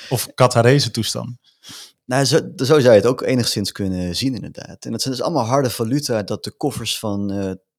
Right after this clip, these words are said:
Speaker 2: het regime van Kim Jong-un, eh, binnenstroomt. En wat we ook daarnaast nog zien is bijvoorbeeld die, die monumenten in Windhoek waar jij op doelde. Het bedrijf dat dat heeft, eh, uitgevoerd, dat heet, eh, Mansudae Overseas Projects.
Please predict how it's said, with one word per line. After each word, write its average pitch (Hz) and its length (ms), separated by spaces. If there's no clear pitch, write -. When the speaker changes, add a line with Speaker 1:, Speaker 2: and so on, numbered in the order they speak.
Speaker 2:
het 98 160
regime 104 520
van 104 340
Kim 113 180
Jong-un, 107 340
eh, 107 180
binnenstroomt. 110 720
En 113 180
wat 113 160
we - 200
ook 185 300
daarnaast 139 440
nog 117 160
zien 104 240
is 101 360
bijvoorbeeld 151 500
die, 98 320
die 104 120
monumenten 104 500
in 95 60
Windhoek 113 340
waar 98 160
jij 90 360
op 95 240
doelde. 101 420
Het - 160
bedrijf - 400
dat 101 100
dat 101 160
heeft, 92 360
eh, 95 60
uitgevoerd, 117 600
dat - 100
heet, 90 260
eh, 92 80
Mansudae 95 600
Overseas 98 480
Projects. 120 600